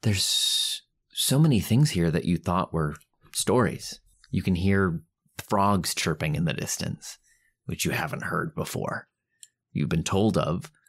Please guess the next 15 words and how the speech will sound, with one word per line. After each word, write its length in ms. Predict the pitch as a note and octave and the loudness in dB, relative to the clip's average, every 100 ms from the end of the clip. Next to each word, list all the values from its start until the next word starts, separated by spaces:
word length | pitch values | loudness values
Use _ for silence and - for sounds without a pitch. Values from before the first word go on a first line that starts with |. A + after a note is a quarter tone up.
| _ | _
but 120 | D#2+ - | -6 -2
not 200 | D2+ E2 | -2 0
heard 180 | F#2+ | -2
before, 480 | D#2 D#2 E2+ - - _ _ _ F3 D3 - | -4 -10 -8 -8 -10 _ _ _ -14 -10 -6
and 200 | E2 D#2 | -2 -2
there's 280 | D2 D2 | -2 -2
flora, 840 | - - G2 G#2+ G#2+ F#2 D2 C2+ - | -4 -4 0 4 4 4 2 -4 -6
the, 80 | F2+ D#2 | -6 -6
the, 340 | - F#2+ E2+ F#2+ | -2 0 2 0
the 80 | F2 | -2
plants 560 | - - B2+ A#2 E2 - | -2 0 2 2 -2 -2
that 200 | F2+ - | -2 2
you, 240 | F#2+ E2+ D#2+ - - | 2 2 -2 -12 -2
that, 220 | F2 - | -2 0
like, 260 | F2 D#2+ - | 0 0 -2